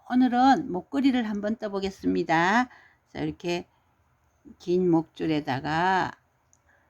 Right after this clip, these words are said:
예쁜 꽃으로 페넌던트를 만들어서 이렇게 달아보았어요. 자, 그럼 먼저 목줄을 한번 떠볼게요. 목줄을 떠시려면,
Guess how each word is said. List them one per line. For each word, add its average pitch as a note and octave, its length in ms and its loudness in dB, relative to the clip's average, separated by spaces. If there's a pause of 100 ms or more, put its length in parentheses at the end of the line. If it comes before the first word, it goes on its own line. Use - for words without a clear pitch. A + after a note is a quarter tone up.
(320)
예쁜 F3+ 420 -4
꽃으로 G3+ 560 -6
페넌던트를 A3+ 1000 -2
만들어서 E3+ 580 0
이렇게 E3 240 -4
달아보았어요. D#3+ 880 -2 (540)
자, E3+ 240 -6
그럼 F3 260 -2
먼저 D3+ 720 0 (2500)
목줄을 A3 500 -4
한번 G3+ 320 -6
떠볼게요. F#3+ 840 -4 (1040)
목줄을 G#3 360 -10
떠시려면, F#3 840 -4